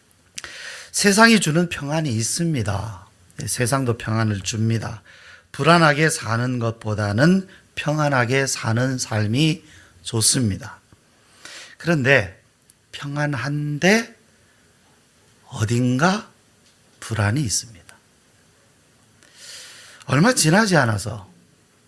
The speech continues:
이 평안이 깨질 것 같은,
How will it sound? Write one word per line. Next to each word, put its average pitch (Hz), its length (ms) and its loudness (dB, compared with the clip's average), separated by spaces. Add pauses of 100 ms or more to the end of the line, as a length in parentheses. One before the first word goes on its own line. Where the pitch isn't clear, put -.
(460)
이 170 180 4
평안이 139 800 2 (760)
깨질 196 320 -8
것 - 180 -10
같은, - 420 -12